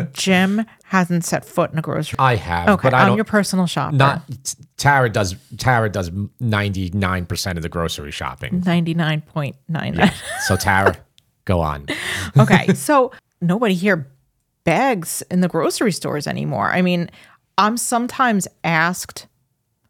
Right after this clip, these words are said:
Speaker 2: "Would you like me to help you bag?" And I usually just say, "No, it's okay. I've got it."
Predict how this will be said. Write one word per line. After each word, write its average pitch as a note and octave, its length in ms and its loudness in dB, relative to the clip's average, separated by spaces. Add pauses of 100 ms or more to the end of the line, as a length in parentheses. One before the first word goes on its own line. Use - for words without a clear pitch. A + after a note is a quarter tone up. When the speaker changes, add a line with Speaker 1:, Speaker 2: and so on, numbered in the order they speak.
(200)
Speaker 2:
"Would F#3 140 2
you G3 100 4
like G3 320 2
me F#3 100 0
to F3+ 160 -4
help F#3+ 460 -4
you D3+ 120 -2
bag?" - 520 -2 (320)
And F#3+ 120 2
I G3+ 40 4
usually B3 420 0
just G#3+ 300 0
say, G#3 440 2 (380)
"No, G#3 380 2
it's F3 120 -2
okay. F3 300 0
I've D3+ 200 -4
got D3 280 2
it." - 220 -8